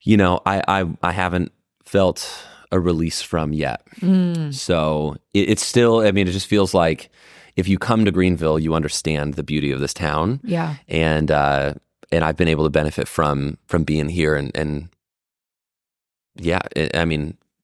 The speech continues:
Speaker 1: it's, it's, it's, it's a rare place.
Speaker 2: Yeah,
Speaker 1: Yeah.
Speaker 2: it re-, it really is. I've had people visit, actually, you know, walk on the Swamp Rabbit Trail, and they're like,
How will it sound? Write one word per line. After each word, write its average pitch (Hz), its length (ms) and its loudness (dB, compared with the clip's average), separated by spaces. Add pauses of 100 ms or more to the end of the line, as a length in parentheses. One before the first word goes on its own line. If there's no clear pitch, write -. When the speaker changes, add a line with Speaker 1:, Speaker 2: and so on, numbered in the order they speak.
(140)
Speaker 1:
it's, - 180 -4
it's, - 360 0
it's, - 520 -4 (600)
it's - 100 -8
a 95 60 2
rare 82 200 2
place. - 560 -8
Speaker 2:
Yeah, 185 420 0
Speaker 1:
Yeah. 202 140 -2
Speaker 2:
it 196 60 0
re-, 214 240 0
it 208 180 0
really 208 340 2
is. 180 360 -2 (340)
I've 180 180 -2
had 180 380 0
people 190 340 0
visit, 175 380 0
actually, 180 560 -2
you 180 140 -4
know, 165 140 -2
walk 170 320 2
on 185 100 2
the 170 60 0
Swamp 185 440 -2
Rabbit 175 220 -2
Trail, 196 300 2
and 175 100 -2
they're 180 120 0
like, 170 280 0